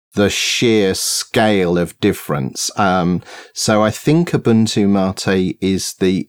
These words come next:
only flavor that also hooks into the usage metrics. So, you know, after you've done an install, it asks you whether or not you want to submit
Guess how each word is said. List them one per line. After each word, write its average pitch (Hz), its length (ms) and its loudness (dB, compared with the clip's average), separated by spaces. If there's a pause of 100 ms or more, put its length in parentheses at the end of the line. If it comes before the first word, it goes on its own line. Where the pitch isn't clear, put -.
only 98 840 0 (160)
flavor 95 920 0 (500)
that 92 440 -2
also 98 640 0
hooks - 460 -4
into 92 420 0
the 95 140 0
usage 98 580 -2
metrics. - 680 -6
So, - 160 -2
you 92 120 0
know, 85 160 0
after 101 280 -2
you've 87 120 -2
done 90 160 2
an 90 140 2
install, 90 580 0
it 82 140 -4
asks - 480 -4
you 78 160 -2
whether 85 320 -2
or 76 100 -2
not 82 220 -4
you 85 120 -4
want 82 260 -2
to - 100 -8
submit - 580 -4